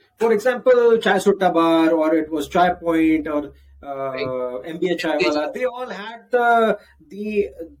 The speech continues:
Speaker 1: their, uh, audience clear in mind, and that is the reason for the success in the market, right?
Speaker 2: Right.
Speaker 1: So then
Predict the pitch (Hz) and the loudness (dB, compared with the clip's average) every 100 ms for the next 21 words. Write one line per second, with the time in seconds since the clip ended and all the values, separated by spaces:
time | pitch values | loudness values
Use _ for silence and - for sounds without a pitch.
0 | _ 185 202 208 196 190 180 180 175 202 | _ 0 2 2 2 2 0 2 2 4
1 | 208 202 - 208 240 233 202 170 170 180 | 2 -2 -4 -2 2 2 0 0 0 0
2 | 175 165 160 196 185 196 156 156 165 180 | 0 0 -2 -2 -2 -2 0 0 -2 -4
3 | - 151 - - - 127 147 143 _ 104 | -6 -10 -16 -20 -20 -16 -16 -16 _ _
4 | _ _ _ _ _ _ 247 208 139 - | _ _ _ _ _ _ 0 2 0 -6
5 | 151 143 247 254 - 139 220 254 285 240 | -6 0 2 0 -6 -4 -2 -2 -4 -14